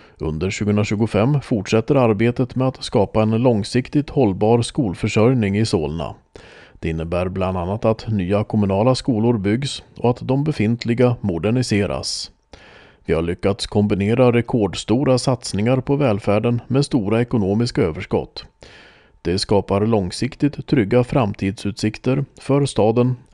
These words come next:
samtidigt som vi kan fortsätta arbeta för att alla barn i Solna ska klara skolan, säger Sara Kokasalam, kommunstyrelsens ordförande i Solna stad.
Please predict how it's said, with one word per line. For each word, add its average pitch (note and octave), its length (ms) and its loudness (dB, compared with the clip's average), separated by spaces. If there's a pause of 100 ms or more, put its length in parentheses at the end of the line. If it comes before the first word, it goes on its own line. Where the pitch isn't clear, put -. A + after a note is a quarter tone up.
(140)
samtidigt G#2 500 -2
som C#3 140 0
vi C3 60 0
kan C3 200 0
fortsätta B2+ 480 0
arbeta A2 480 2
för A#2+ 140 0
att A2+ 120 0
alla G2 220 0
barn B2 300 2
i B2+ 60 0
Solna G#2 420 0 (240)
ska C#3 180 -4
klara A#2 320 4
skolan, E2 500 -4 (380)
säger C2+ 360 -6
Sara B2+ 300 -2
Kokasalam, C3+ 640 0 (280)
kommunstyrelsens A#2+ 920 2
ordförande A2 640 2
i C#3+ 160 2
Solna F#2+ 420 0
stad. C2+ 420 -6